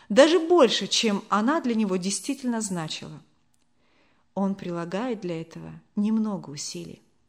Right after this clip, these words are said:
Наш Господь представляет христианскую жизнь не как удобный покой,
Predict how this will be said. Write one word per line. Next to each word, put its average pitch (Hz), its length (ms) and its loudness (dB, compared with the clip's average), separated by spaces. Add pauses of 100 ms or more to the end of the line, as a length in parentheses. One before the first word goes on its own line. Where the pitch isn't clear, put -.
(800)
Наш 277 300 4
Господь 294 520 2
представляет 214 680 -2
христианскую 240 800 2
жизнь 214 560 0
не 247 160 4
как 320 420 4
удобный 180 480 2
покой, 180 560 -6